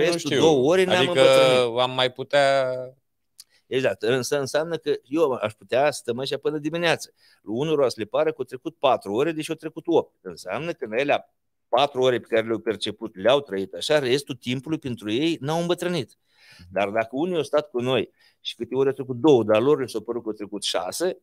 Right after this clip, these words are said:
Speaker 1: înseamnă că
Speaker 2: îmbătrânit
Speaker 1: de la
Speaker 2: șase?
Speaker 1: două până la șase, patru ore, ei ce-au făcut? Ei au trăit în plus, adică ei au îmbătrânit.
Speaker 2: Mhm.
Speaker 1: Au stat aici, aiurea.
Speaker 2: N-ai percepția că trece greu?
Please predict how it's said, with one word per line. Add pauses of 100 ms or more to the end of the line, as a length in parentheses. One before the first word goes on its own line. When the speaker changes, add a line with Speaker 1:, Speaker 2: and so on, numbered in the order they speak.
(120)
Speaker 1:
înseamnă
că
Speaker 2:
îmbătrânit
Speaker 1:
de
la
Speaker 2:
șase?
Speaker 1:
două
până
la
șase,
patru
ore,
ei
ce-au
făcut?
Ei
au
trăit
în
plus,
adică
ei
au
îmbătrânit. (560)
Speaker 2:
Mhm. (200)
Speaker 1:
Au
stat
aici,
aiurea.
Speaker 2:
N-ai
percepția
că
trece
greu?